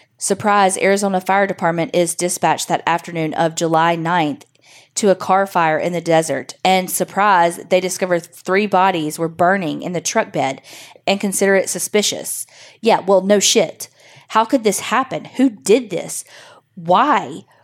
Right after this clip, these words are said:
We go to the police station so they can question my mom, as they think she may be involved or know something. And she does feel responsible because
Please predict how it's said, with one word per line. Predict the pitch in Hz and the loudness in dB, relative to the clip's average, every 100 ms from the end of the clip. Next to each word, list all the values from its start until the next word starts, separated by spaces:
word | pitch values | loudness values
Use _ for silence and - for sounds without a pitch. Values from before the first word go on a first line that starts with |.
| _ | _
We | 208 | -2
go | 214 220 | 4 6
to | 254 | 4
the | 277 | 2
police | 233 214 202 | 0 0 0
station | 185 175 - 180 | 0 0 -2 -4
so | 175 | -2
they | 185 175 | 0 0
can | 180 | -2
question | - 190 - | 0 0 2
my | 220 202 | 2 2
mom, | 170 151 156 | 4 2 2
as | 185 190 | 2 2
they | 190 | 0
think | 185 196 - | 0 -2 -2
she | 247 | 0
may | 226 208 | 2 2
be | 208 | 2
involved | 180 160 165 185 170 | 0 2 4 4 2
or | - 175 | -2 -2
know | 165 180 | 2 2
something. | - 143 147 147 160 - - - _ - | 0 -4 -4 -12 -12 -18 -20 -20 _ 0
And | 208 208 208 - _ | 4 4 2 -4 _
she | - - 208 | -2 -2 2
does | 196 294 | 2 2
feel | - 170 | 0 -2
responsible | 156 - 156 139 175 185 | -2 0 0 0 0 0
because | 185 196 208 196 185 | 0 2 2 2 0